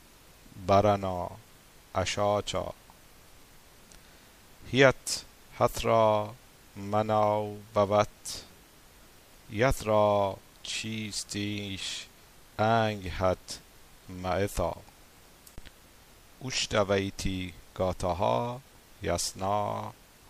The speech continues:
هات چهل و سه، بند یک. اوشتا احمایی یحمایی اوشتا کهمایی چیت.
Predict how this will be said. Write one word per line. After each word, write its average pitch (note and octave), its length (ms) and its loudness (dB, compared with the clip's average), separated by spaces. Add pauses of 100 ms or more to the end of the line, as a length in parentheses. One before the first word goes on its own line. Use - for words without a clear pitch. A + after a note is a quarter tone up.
(120)
هات G2 360 0
چهل - 320 -8
و F2 60 -10
سه، A2+ 500 -6 (420)
بند E2+ 320 -8
یک. E2+ 760 -8 (1700)
اوشتا G#2+ 720 -2
احمایی G#2 1040 -2 (380)
یحمایی G2 1160 -2 (680)
اوشتا G2 840 -4 (380)
کهمایی F#2 1200 -4
چیت. - 680 -10